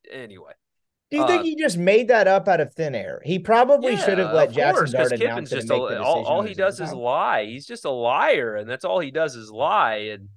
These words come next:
Speaker 1: uh, there was no truth to that whatsoever. And, and Ole Miss should be embarrassed that they did that. And, and how dare he?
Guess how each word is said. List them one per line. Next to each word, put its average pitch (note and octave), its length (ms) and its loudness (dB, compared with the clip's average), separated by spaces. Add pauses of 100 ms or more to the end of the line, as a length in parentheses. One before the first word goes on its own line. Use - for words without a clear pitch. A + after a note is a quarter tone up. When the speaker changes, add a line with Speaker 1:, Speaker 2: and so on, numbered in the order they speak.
(440)
Speaker 1:
uh, A2 240 -2
there C3 200 -4
was A#2+ 200 -10
no C#3+ 540 -2
truth G3+ 300 -14
to C3+ 100 -10
that A2+ 200 -2
whatsoever. B2 840 -6
And, G#2 180 -10
and G#2+ 120 -12
Ole E3 160 -6
Miss D3+ 200 -6
should G#2 220 -18
be A2 160 -14
embarrassed G#2+ 720 -6
that G#2 240 -8
they G2+ 140 -12
did A#2 300 -14
that. G2 260 -4
And, G2 160 -16
and G2+ 160 -14
how F#3 180 -2
dare B2 380 -6
he? F#2 340 -14